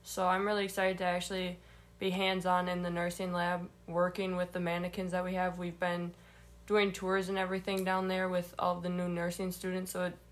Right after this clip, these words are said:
is really nice to see everything actually come together and just finally be able to have our own little space.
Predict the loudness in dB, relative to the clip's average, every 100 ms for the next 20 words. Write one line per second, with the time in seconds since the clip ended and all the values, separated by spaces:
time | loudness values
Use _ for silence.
0 | -20 -20 -4 0 2 2 2 4 4 2
1 | -2 -8 -4 0 0 0 -2 -4 -4 -2
2 | -2 -2 -4 -4 -2 -2 -2 2 2 2
3 | 0 0 -2 -6 -8 -12 -16 -4 -2 0
4 | -2 -4 -8 -4 0 0 -2 0 0 0
5 | 0 0 -2 -4 -4 -4 -2 -4 -8